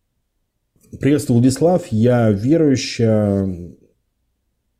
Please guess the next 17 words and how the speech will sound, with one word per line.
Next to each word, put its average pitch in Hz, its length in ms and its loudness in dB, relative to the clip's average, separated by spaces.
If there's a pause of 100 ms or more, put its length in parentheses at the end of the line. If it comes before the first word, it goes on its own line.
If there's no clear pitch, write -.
(560)
Как 120 180 -4
вы 123 80 0
относитесь - 540 -6
к, - 80 -20
к, 95 560 -6
к 101 80 -4
бракам 104 520 -2
с - 140 -10
неверующими? 87 760 -4 (1700)
Ну, 123 360 -2
есть, 104 520 -2 (2250)
э, 90 600 -8
есть 120 340 -2
основания, 127 580 0
скажем 98 320 -6
так, - 220 -8
полагать, 113 640 -2